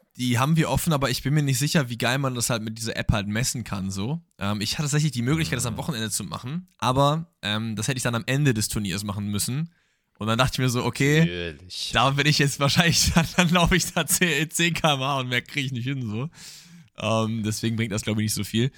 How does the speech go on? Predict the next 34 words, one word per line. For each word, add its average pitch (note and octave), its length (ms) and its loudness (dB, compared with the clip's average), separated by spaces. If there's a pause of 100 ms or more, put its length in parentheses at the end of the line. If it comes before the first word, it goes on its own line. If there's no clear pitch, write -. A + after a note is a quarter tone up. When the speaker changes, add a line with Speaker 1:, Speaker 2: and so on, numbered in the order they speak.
(760)
Speaker 1:
Ich A#2 160 -2
weiß - 260 0
nicht, F#3+ 180 2
was C3 100 0
ist F#3 140 0
denn G3 60 4
mit E3+ 160 2
diesen, D3 340 -2
äh, B2+ 460 -2
hast A#2+ 240 -2
du B3 60 -4
nicht A#3 100 -2
so F3 120 2
Schuhe, G3 320 -2
wo E3 40 0
man D3 140 0
so B2+ 80 -2
einen A2+ 80 -4
Chip - 320 -4
reintun C4+ 320 -10
kann A#3 180 -8
oder A#3 180 -8
so A#3 180 -10
auch? C#4 260 -12 (1600)
Speaker 2:
Äh, F2+ 640 -2 (480)
nein, F#2 600 0
aber F2 240 -2
wo F#2+ 80 -2
soll F#2+ 140 0
ich G#2 80 -4
auch F#2 60 -6
den F2 120 -6
Chip - 220 0
herbekommen? F2 440 -2